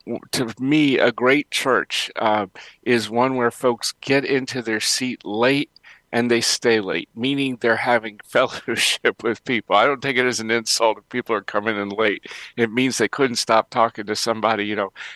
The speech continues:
outside the sanctuary. And, uh, and I think probably the, the, the real place to absolutely be intentional about friendships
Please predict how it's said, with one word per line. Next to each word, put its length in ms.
outside 500
the 100
sanctuary. 760
And, 500
uh, 240
and 160
I 100
think 340
probably 600
the, 220
the, 280
the 120
real 360
place 540
to 220
absolutely 540
be 160
intentional 540
about 280
friendships 680